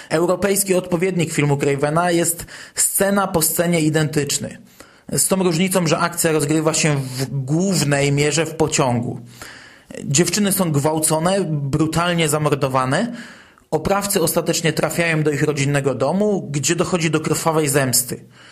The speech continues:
Ten film jest toczka w toczkę, co niestety wpływa na jego odbiór i jego ocenę.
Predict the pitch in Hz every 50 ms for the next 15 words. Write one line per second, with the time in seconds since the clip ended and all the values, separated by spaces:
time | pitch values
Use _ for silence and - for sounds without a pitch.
0 | - - - - - - 160 165 160 - 208 202 190 180 - - - - - 185
1 | 208 196 - - - 208 202 202 - - - 165 180 170 - - - 175 170 -
2 | - - 185 185 202 196 196 196 208 196 202 196 190 - - - 190 214 233 226
3 | 180 151 139 139 139 139 135 139 131 - 151 160 170 175 165 180 175 175 - 156
4 | 156 151 151 143 151 143 143 - - 131 117 117 120 -